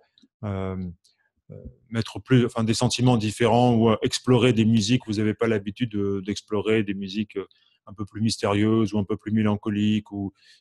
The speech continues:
qui sonnent un petit peu, euh, orientales ou des choses comme ça, eh bien, euh, il y a effectivement, les modes sont tout à fait indiqués. Et, euh, et donc, on peut aussi voir ça, euh, voir ça en stage.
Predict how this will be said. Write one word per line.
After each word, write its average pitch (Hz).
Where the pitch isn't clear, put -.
qui -
sonnent 110
un 104
petit 101
peu, 110
euh, 113
orientales 107
ou 104
des 101
choses 104
comme 95
ça, 131
eh 104
bien, 110
euh, 101
il 92
y 95
a 92
effectivement, 110
les 110
modes 117
sont -
tout -
à 107
fait -
indiqués. 110
Et, 101
euh, 90
et -
donc, 107
on 95
peut 113
aussi 110
voir 98
ça, 120
euh, 92
voir -
ça 120
en 101
stage. 117